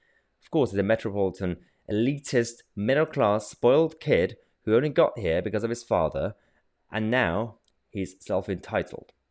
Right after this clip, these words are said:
because he do-, he doesn't know how to do anything else apart from just being a face and a puppet. Now, that's why Canada is going down. That's why he has to go, and the Conservatives in Canada need to really step up their game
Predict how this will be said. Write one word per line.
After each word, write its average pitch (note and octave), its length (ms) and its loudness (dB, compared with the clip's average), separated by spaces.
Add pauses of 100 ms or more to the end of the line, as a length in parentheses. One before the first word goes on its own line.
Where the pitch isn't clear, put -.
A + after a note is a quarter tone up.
(100)
because F#2 160 -8
he F#2+ 80 -2
do-, - 120 -2
he - 80 -8
doesn't F#2+ 380 0
know F2+ 140 -2
how F2 160 -6
to - 100 -14
do F2 160 -4 (160)
anything E2+ 380 -6
else D#2 180 -8
apart - 320 -6
from D#2 220 -6 (200)
just - 200 -14
being E2+ 160 -4
a E2 40 -10
face - 460 -2
and F2 100 -10
a E2 40 -10
puppet. - 460 -8 (500)
Now, G2+ 320 -2 (180)
that's A#2+ 240 2
why G#2+ 120 4
Canada F#2 300 -2
is D#2 120 -2
going D#2 200 -2
down. D#2 280 -4 (180)
That's - 240 -6
why E2 140 0
he G2+ 100 -4
has E2+ 220 -4
to D#2+ 100 -12
go, D2 240 -4
and D#2 160 -8
the E2 80 -4
Conservatives F2 580 -2
in E2 100 -6
Canada D#2 300 -4
need D#2+ 200 -8
to E2 100 -20
really F2 180 -14
step - 240 -6
up D#2+ 120 -4
their D2+ 120 -4
game D2+ 280 -8